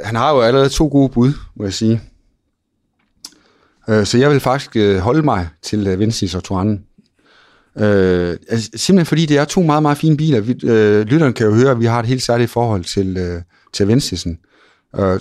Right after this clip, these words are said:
og Touran, den er rigtig, rigtig fin. Så, øh, så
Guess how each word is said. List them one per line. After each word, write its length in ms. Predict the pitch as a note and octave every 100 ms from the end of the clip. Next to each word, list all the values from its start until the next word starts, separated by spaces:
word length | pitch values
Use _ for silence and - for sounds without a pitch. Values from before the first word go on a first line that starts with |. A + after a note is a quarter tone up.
| -
og 100 | G#2+
Touran, 320 | G#2+ A2 B2+
den 100 | A2+
er 80 | A2
rigtig, 260 | A2+ - A2
rigtig 220 | - -
fin. 260 | A#2+ G#2+ - _ _ _ _ _ _ _ _
Så, 220 | - - G#2+
øh, 560 | F#2+ F#2 F2+ F#2 F#2+
så 160 | -